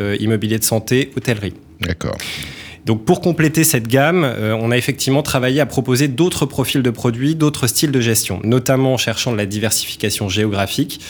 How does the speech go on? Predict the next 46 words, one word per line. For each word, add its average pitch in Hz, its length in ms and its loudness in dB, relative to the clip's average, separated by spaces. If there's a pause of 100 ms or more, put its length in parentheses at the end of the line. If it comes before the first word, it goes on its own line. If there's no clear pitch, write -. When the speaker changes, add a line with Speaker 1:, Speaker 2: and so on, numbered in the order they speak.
(220)
Speaker 1:
C'est - 160 2
le 107 60 0
cas 123 160 2
avec 117 200 0
la 104 80 0
S 101 120 0
C 117 100 0
P 110 140 0
I 110 160 0
Opus 131 320 0
Réal 120 360 2
qui - 160 -10
vise 110 380 0
les 101 120 -2
principaux 110 400 -2
marchés 107 280 -2
immobiliers 98 440 -4
allemands, 107 360 2 (520)
mais 127 120 4
aussi 143 280 2
des 143 140 0
thématiques 147 560 0
assez 131 220 2
marquées 120 460 0
comme 127 320 0
Accès 127 280 0
Valeurs 120 260 2
Pierre, 127 340 0
qui - 80 -2
est 110 140 -2
une 117 80 0
S 113 140 2
C 110 100 -2
P 113 140 0
I 113 40 -2
qui 107 140 -6
était 95 120 -4
fermée, 120 520 0
que 107 100 -6
nous 107 180 0
avons 120 240 2
réouverte 107 460 0
au 101 40 -2
mois 90 120 -2
de - 60 -8
septembre 117 600 0